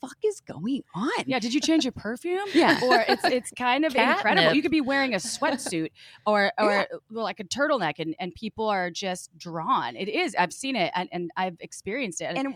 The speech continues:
Speaker 1: you're not trying to do a thing.
Speaker 2: Right.
Speaker 1: And that's the, it, that's the thing. Like, not trying to do a thing. You're finding,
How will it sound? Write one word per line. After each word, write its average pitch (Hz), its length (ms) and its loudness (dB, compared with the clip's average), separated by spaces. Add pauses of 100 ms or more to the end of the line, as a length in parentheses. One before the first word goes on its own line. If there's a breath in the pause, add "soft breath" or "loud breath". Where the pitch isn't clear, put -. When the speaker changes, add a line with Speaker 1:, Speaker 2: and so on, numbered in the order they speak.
Speaker 1:
you're 277 100 -4
not 330 200 0
trying 330 340 2
to 254 80 0
do 269 400 0
a 285 80 2
thing. 147 460 -2
Speaker 2:
Right. 240 320 0
Speaker 1:
And 220 180 2
that's 262 200 0
the, - 240 -2
it, - 100 -4
that's 214 160 0
the 226 60 -4
thing. 180 300 -4
Like, 160 220 -2
not 208 220 -4
trying 254 240 -4
to 269 80 -2
do 202 260 -2
a 196 60 0
thing. 185 200 -4
You're 180 100 -2
finding, 208 200 0